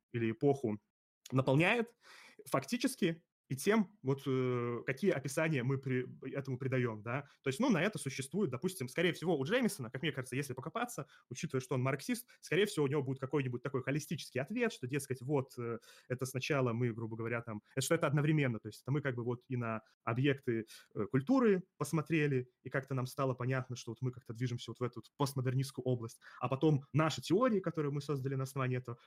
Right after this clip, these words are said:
позволили прояснить какие-то другие объекты культуры, то есть какой-то такой взаимообоюдный процесс. Ну, как мне кажется, что это все-таки звучит достаточно ненадежно,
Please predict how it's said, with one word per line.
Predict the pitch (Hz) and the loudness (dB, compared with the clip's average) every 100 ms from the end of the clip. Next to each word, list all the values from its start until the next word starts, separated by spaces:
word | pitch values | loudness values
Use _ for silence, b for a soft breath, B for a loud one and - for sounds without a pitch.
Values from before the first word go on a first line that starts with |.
| - | -4
позволили | 127 139 185 151 | 0 4 4 4
прояснить | 131 120 151 - | -2 -4 -4 -4
какие-то | 143 139 | -4 -2
другие | 127 123 135 | -2 0 0
объекты | 113 117 127 - | 0 -2 -4 -4
культуры, | 120 233 240 131 | -6 -2 -2 0
то | |
есть | 123 - | -2 -4
какой-то | - 143 | -2 -2
такой | 143 135 127 B - | 0 0 0 B -6
взаимообоюдный | 123 147 135 131 151 135 | 0 2 4 2 0 -2
процесс. | 127 123 110 - B - | -4 -6 -8 -12 B 2
Ну, | 214 | 4
как | - 156 | 4 2
мне | 202 254 | 2 4
кажется, | 208 165 - 131 | 2 0 -2 -4
что | - | -2
это | 160 143 | -2 -2
все-таки | - 160 123 | -6 -6 -6
звучит | 131 - 123 | -6 -4 -6
достаточно | - 139 - | -2 -4 -2
ненадежно, | 123 123 135 254 170 113 | -2 0 2 0 0 -4